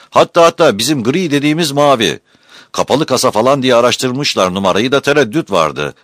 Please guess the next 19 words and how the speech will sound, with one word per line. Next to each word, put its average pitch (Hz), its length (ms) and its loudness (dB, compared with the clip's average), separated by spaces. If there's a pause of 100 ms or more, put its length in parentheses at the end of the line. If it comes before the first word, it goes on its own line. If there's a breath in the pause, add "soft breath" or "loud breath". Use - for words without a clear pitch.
Düzgün 165 360 -2
numarayı 175 300 0
yazmışlar 135 600 0 (240 loud breath)
ve 101 80 -2
kesin 160 340 -2
olarak 98 300 -2
İstanbul 113 400 -2
Emniyeti'ne 90 520 -4
bağlı 107 260 0
olduğunu 101 320 -4
bildirdiler. 73 600 -8 (480 loud breath)
Kimler 175 360 2
vardı 92 320 0
bunun 90 180 -6
içinde, 76 460 -4
ne 131 100 0
amaçla 131 380 0
izliyorlardı 85 720 -2
falan. 76 400 -4